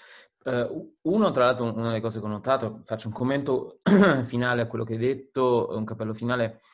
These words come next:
è per, per esempio l'abbondanza di primi piani che permette tra l'altro di lavorare sull'espressività del viso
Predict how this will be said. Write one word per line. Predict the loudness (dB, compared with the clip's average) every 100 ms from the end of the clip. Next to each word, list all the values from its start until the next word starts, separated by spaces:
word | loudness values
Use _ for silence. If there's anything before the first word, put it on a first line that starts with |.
| -20 -20 _
è | -4 0 0 0 -2 -2 -4 -6
per, | -2 -4 -2
per | -4
esempio | -4 -4 -4 -4
l'abbondanza | -2 -2 -2 -2 -2 0 0 0 -4 0 0
di | -2
primi | -6 -6 -6 -4
piani | -2 0 -2
che | -4 -8
permette | -8 -4 -4 -6 -8 -6
tra | -4
l'altro | -4 -6
di | -8
lavorare | -8 -4 0 0 -2
sull'espressività | -10 -12 -10 -14 -10 -10 -8
del | -10
viso | -10 -12 -12 -8 -8 -8